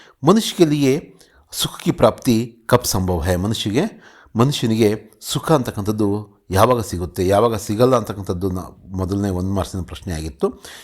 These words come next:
ಇಲ್ಲಿ ಯಾವಾಗ ಸಿಗುತ್ತೆ ಅಂತಕ್ಕಂಥದ್ದು ಎರಡನೇ ಮಾರ್ಕ್ಸಿನ ಒಂದು ಪ್ರಶ್ನೆ. "ಮನುಷ್ಯ ಕೆ ಲಿಯೇ ಸುಖ ಕಿ ಪ್ರಾಪ್ತಿ ತಭಿ ಸಂಭವ ಹೈ ಜಬ್ ವಹ ಸಮಯ ಕೋ ನಷ್ಟ ನಹೀ ಕರ್ತಾ." ಸಮಯವನ್ನು ನಾವು ವೇಸ್ಟ್ ಮಾಡ್ದಲೇ ಅದರ ಸದುಪಯೋಗವನ್ನು ಪಡ್ಕೊಂಡ್ರೆ ನಮಗೆ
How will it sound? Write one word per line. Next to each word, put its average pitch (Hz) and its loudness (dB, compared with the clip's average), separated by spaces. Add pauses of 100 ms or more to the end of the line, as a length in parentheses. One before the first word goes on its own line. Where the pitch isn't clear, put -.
ಇಲ್ಲಿ 160 4
ಯಾವಾಗ 127 4
ಸಿಗುತ್ತೆ 123 -2
ಅಂತಕ್ಕಂಥದ್ದು 98 -2
ಎರಡನೇ 92 2
ಮಾರ್ಕ್ಸಿನ 87 -4
ಒಂದು 82 -6
ಪ್ರಶ್ನೆ. 98 -2 (500)
"ಮನುಷ್ಯ 180 2
ಕೆ 156 0
ಲಿಯೇ 139 4
ಸುಖ - -8 (100)
ಕಿ 131 -2
ಪ್ರಾಪ್ತಿ 113 0
ತಭಿ 101 0
ಸಂಭವ 98 0
ಹೈ 101 2 (420)
ಜಬ್ 92 2
ವಹ 101 0
ಸಮಯ 92 0
ಕೋ 92 -2
ನಷ್ಟ 85 -4
ನಹೀ 87 -2
ಕರ್ತಾ." 78 -4 (440)
ಸಮಯವನ್ನು 95 0
ನಾವು 123 2
ವೇಸ್ಟ್ 110 0
ಮಾಡ್ದಲೇ 95 0
ಅದರ 92 0
ಸದುಪಯೋಗವನ್ನು 104 -2
ಪಡ್ಕೊಂಡ್ರೆ 95 0 (280)
ನಮಗೆ 113 4